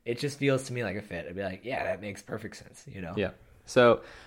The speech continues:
Speaker 2: one other one in here that really stood out to me is, uh, that the W S L,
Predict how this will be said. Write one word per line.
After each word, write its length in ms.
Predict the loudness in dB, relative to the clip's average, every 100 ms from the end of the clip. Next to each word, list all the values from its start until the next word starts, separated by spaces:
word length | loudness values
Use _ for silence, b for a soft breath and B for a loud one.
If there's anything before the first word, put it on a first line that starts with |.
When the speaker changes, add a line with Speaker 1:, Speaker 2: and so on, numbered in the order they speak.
| B
Speaker 2:
one 180 | 6 8
other 180 | 10 10
one 260 | 8 6
in 140 | 4 2
here 240 | 6 8
that 280 | 8 6 2
really 220 | 4 6
stood 220 | 6 4 6
out 200 | 4 4
to 80 |
me 400 | 0 2 2 0 -2
is, 380 | 2 4 4 2
uh, 420 | 2 2 0 2
that 140 | 2 2
the 80 |
W 440 | 4 6 6 8 6
S 160 | 8
L, 440 | 8 10 8 4